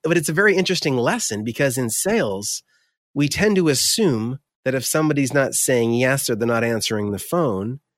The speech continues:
or responding to emails that it's a no. And so in this scenario, I specifically focused the other way and I just kept asking. And until she said no, I was gonna keep asking for the next date.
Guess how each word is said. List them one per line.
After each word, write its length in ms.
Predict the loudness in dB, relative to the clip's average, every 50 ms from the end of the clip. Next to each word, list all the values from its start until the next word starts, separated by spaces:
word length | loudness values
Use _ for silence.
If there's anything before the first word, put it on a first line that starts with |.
| _ _ _ _ _ _ _
or 260 | -2 0 0 2 0
responding 400 | 0 -2 -2 -2 0 0 0 0
to 140 | -2 -4 -2
emails 560 | -2 0 0 0 0 -2 -2 -4 -6 -4 -2
that 320 | -2 0 0 -2 -2 -6 -8 _ _ -10
it's 200 | -8 -6 -6 -4
a 40 | -4
no. 420 | -4 -4 -4 -4 -6 -8 -14 -20 _ _ _ _ _ _ _ _ _ _ _ _
And 120 | -4 -2 2
so 140 | 2 4 4
in 60 | 4
this 140 | 4 2 2
scenario, 520 | 0 2 2 2 4 2 2 0 -2 -4 -8 -16 -20 -20 _ _ _ -6
I 220 | -6 -4 -4 -6 -8 -14 _ _ _ -4
specifically 500 | -4 -4 -2 -2 -2 -2 0 0 0 0
focused 340 | 2 0 0 0 -2 -2 0
the 80 | 2
other 140 | 2 4 4
way 140 | 4 4 4
and 80 | 4
I 80 | 2 2
just 180 | 0 -2 -2 -2
kept 160 | -4 -4 -4 0
asking. 540 | 0 0 0 0 0 -2 -2 0 -2 -4 -4 -4
And 240 | -2 0 0 0 0
until 380 | -2 -2 -2 0 0 0 0
she 180 | 0 -2 -2 -2
said 240 | -4 -4 -4 -6 -6
no, 380 | -8 -6 -6 -6 -6 -6 -8 _ _ _ _ _ -10
I 20 |
was 80 | -6 -4
gonna 140 | -4 -4 -2
keep 180 | -2 -2 -2
asking 260 | -2 -2 -2 -4 -4 -4
for 100 | -2 -2
the 80 | 0 0
next 240 | 0 -2 -2 -2
date. 300 | -2 -2 -2 -2 -6 -12